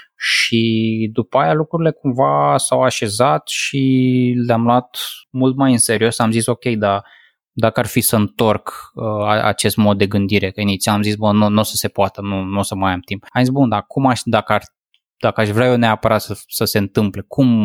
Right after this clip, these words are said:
ce ar trebui să fac, ce ar trebui să facem să, să se întâmple?" Păi asta, asta și asta, ar trebui să postăm aproape săptămânal, ar trebui să ne concentrăm, ar trebui să înregistrăm din timp, ar trebui să edităm, ar trebui să fiu mai eficient în anumite procese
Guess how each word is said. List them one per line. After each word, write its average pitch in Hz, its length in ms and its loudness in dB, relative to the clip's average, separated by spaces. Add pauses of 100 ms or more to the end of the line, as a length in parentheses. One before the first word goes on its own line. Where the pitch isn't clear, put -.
(440)
ce - 80 0
ar 113 60 0
trebui 107 260 0
să - 140 -2
fac, 95 300 -2
ce - 80 -6
ar 104 60 -2
trebui 104 220 -2
să - 120 -4
facem 107 360 -4
să, 104 220 -4
să - 160 -8
se 104 140 -6
întâmple?" 101 440 -2 (500)
Păi 180 560 0
asta, 175 340 0
asta - 220 0
și - 140 -2
asta, 127 260 0
ar 95 60 -6
trebui 113 260 -6
să - 120 -8
postăm 120 440 -6
aproape 113 320 -4
săptămânal, 143 880 0
ar 120 180 2
trebui 127 180 -8
să 117 80 -6
ne 117 60 0
concentrăm, 117 640 0
ar 120 80 2
trebui 123 220 -2
să 120 100 0
înregistrăm 113 440 -2
din 110 180 -8
timp, 160 280 -2
ar 117 120 0
trebui 131 180 -4
să 123 120 -4
edităm, 127 600 0
ar 123 60 2
trebui - 180 -12
să - 100 -6
fiu 127 200 0
mai 117 220 4
eficient - 500 -2
în 113 60 -2
anumite 110 260 0
procese 139 720 0